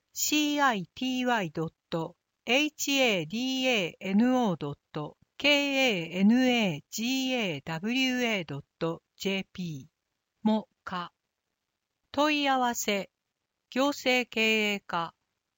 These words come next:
電話、八二五一零二。活動費を補助。被災地支援ボランティア活動。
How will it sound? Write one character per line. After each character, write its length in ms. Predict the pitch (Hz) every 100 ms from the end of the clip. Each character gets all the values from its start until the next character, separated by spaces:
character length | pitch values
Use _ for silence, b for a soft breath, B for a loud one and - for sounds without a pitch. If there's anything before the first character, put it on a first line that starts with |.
| _
電 320 | 226 247 247
話、 260 | 226 208 196 _ _ _ _
八 440 | - 220 - 294
二 380 | 285 269 196 156 - _
五 340 | 247 269 285
一 380 | 269 - - 160
零 280 | 180 202 196
二。 380 | 185 170 143 175 _ _ _ _ _ _ _ _ _ _ _ _ _ _ _ _ _ _ _ _ _
活 400 | 240 247 - 339
動 220 | 339 330
費 240 | 285 180 160
を 140 | 151
補 200 | - 240
助。 220 | 196 147 - _ _ _ _ _ _
被 180 | - 247
災 320 | 339 339 339
地 240 | - 311
支 160 | - 294
援 300 | 233 175 160
ボ 180 | 185 208
ラ 160 | 277
ン 140 | 302 -
テ 140 | 277
ィ 120 | 262
ア 80 | 254
活 400 | - 240 - 160
動。 380 | 147 135 135